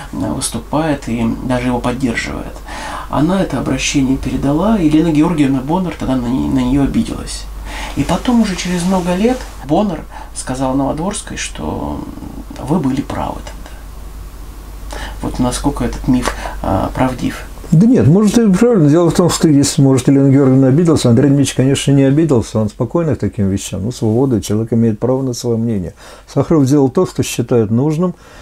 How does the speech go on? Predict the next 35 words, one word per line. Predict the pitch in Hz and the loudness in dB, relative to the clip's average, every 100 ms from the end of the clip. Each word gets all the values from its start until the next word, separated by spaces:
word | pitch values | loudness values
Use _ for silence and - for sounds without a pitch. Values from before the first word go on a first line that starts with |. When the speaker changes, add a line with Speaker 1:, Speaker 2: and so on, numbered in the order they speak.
| - - | -20 -8
Speaker 2:
и | 120 | 0
его | 107 104 107 110 110 151 | 4 4 4 2 2 0
соображения | - 123 120 107 123 113 110 | 0 2 2 2 0 0 -4
серьезные, | - 139 127 78 - - | -4 -2 -2 -4 -8 -18
как | - - | -16 -14
правило, | - - 101 | -10 -8 -6
бывали. | 98 92 82 - - _ - - - - - - - | -6 -4 -6 -8 -20 _ -20 -20 -20 -20 -20 -20 -10
Э, | 113 107 101 98 95 95 95 98 - - - - - - - - - - 131 | -4 0 0 2 0 0 -2 -4 -6 -10 -12 -16 -18 -16 -16 -18 -16 -14 -4
прекрасно | - 139 175 110 - | 0 2 2 2 2
он | 113 | 0
все | - 117 | 0 -2
понимал, | 101 107 113 160 180 | 2 4 4 4 2
но | 120 | 0
при | 101 123 | 0 2
этом | 160 165 131 | 0 0 -2
он | 107 107 98 | -2 -4 -4
прекрасно | 117 160 - | -4 -4 -6
понимал, | 123 117 98 87 | -2 0 0 -2
что, | 101 | -4
например, | 92 104 95 | -2 -2 -2
все-таки | - 156 - 139 117 | -2 -4 0 -2 -2
случилось | - 120 117 185 185 | -6 -4 -2 0 0
чудо. | - - 113 85 95 - - - _ - - - - - - - - - - - | -4 -2 -2 -2 -8 -14 -20 -20 _ -20 -20 -20 -20 -20 -20 -20 -20 -20 -20 -6
Случилось | 120 - 190 139 | -4 2 2 2
чудо. | - 113 90 98 | -2 -2 -2 -2
Ведь | 104 - | -4 0
Андрей | 127 143 160 | 2 4 4
Дмитриевич, | 143 208 127 95 101 | 4 2 2 2 4
главное, | 139 190 190 123 101 87 | 4 4 4 4 4 2
главное, | 98 98 131 180 196 180 165 | 0 2 4 4 4 4 4
из-за | 131 127 | 2 0
чего | - 143 160 | -2 -2 0
он | 156 131 | 0 0
вообще | 123 - 147 | -4 -2 -2
занялся, | 113 151 147 120 - 87 | 0 0 -2 -4 -6 -8